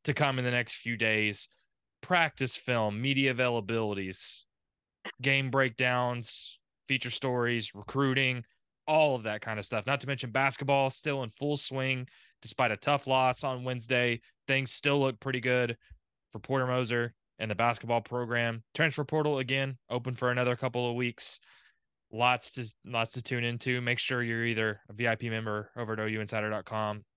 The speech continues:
or you're liking and subscribing this O U Insider YouTube channel. But until then,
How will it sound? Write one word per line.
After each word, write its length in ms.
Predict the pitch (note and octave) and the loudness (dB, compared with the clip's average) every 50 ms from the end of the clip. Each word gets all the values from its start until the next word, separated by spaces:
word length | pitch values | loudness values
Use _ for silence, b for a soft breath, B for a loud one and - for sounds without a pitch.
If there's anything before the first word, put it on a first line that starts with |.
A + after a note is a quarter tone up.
| _ _ - | _ _ -10
or 80 | G#2+ G#2 | -8 -6
you're 180 | G#2 G2+ G2+ | -4 -2 -2
liking 360 | G2+ G#2+ G#2+ G2+ - A2 G2+ | 0 -2 -2 -2 -6 -10 -12
and 80 | G2 G2 | -12 -12
subscribing 600 | - - F#2+ - - A2+ G#2+ G#2 G2+ G#2+ G2 F#2+ b b b b b b | -14 -14 -10 -6 -2 0 0 2 0 -2 -4 -8 b b b b b b
this 160 | - B2 A#2 - | -6 -4 -2 -2
O 80 | B2+ | -2
U 220 | B2 A#2 A#2 A#2 A#2 | -2 -2 -2 -2 -2
Insider 500 | A#2 A#2 - B2+ B2 A#2+ A#2 A#2 A2+ - _ _ _ _ - | -2 -2 0 0 0 2 2 0 -4 -4 _ _ _ _ -6
YouTube 420 | A2+ A#2+ B2+ A#2+ - - B2+ A2+ - | -4 -2 -2 -2 -2 -4 -4 -4 -4
channel. 420 | - C3 B2+ B2+ B2 B2 B2+ B2 _ _ _ _ _ _ _ _ | -2 -2 -2 -2 -2 -4 -6 -8 _ _ _ _ _ _ _ _
But 240 | - B2 B2 B2 - - | 2 2 2 2 0 -2
until 400 | A#2 A2 G#2 - E3 D#3+ D3+ D3 | -8 -10 -2 2 4 4 6 6
then, 340 | C3+ C#3+ C#3 C3+ C3 B2+ | 4 4 4 2 0 -2